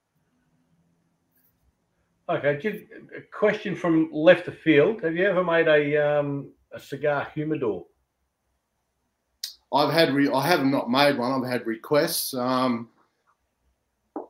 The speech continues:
Speaker 2: I've, I've been looking into, 'cause you need the, um,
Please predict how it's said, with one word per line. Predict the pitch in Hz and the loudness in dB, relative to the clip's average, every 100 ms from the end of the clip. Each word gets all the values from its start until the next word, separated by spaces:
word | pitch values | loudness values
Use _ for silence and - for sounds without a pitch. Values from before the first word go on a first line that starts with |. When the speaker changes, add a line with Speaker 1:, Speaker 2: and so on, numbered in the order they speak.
| _ 117 | _ 0
Speaker 2:
I've, | 135 135 123 117 - - _ _ | 0 0 -4 -12 -18 -20 _ _
I've | 107 127 123 | -4 -4 2
been | 165 147 | 2 4
looking | 156 151 139 139 | 2 2 2 2
into, | 131 131 139 131 | 2 0 -2 -2
'cause | - 127 | -4 -4
you | 120 | -2
need | 131 139 127 | 0 0 0
the, | 117 113 110 | -4 -2 -2
um, | 117 113 110 107 | -2 -4 -6 -8